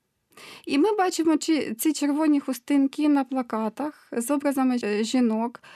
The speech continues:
але ми їх не бачимо вже в тридцяті роки майже на плакатах. Тому що, е, основним гаслом, е, тридцятих років, що жінка в С Р С Р найщасливіша, тому що вона, е, має свободу.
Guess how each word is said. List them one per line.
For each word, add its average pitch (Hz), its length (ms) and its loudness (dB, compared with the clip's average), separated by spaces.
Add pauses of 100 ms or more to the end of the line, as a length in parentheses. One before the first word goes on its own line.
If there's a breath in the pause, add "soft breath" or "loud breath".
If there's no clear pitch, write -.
(160 loud breath)
але 240 280 0
ми 269 180 4
їх 349 180 2
не 330 120 4
бачимо 330 400 2
вже 214 120 -2
в 208 40 -4
тридцяті 202 520 -6
роки 196 280 -6
майже 214 420 -6
на 214 120 -6
плакатах. 220 560 -14 (160)
Тому 415 340 0
що, 370 440 0 (120)
е, 247 440 0
основним 359 520 4
гаслом, 294 580 2 (120)
е, 226 580 0
тридцятих 262 560 -4
років, 285 400 0 (640 soft breath)
що - 220 -2
жінка 339 320 4
в 277 60 0
С 262 200 0
Р 262 80 0
С 247 160 -4
Р 262 140 0
найщасливіша, 240 1080 0 (720)
тому 262 280 2
що 262 200 -4
вона, 247 440 2 (640 soft breath)
е, 233 640 -6 (220)
має 311 360 2
свободу. 330 760 -2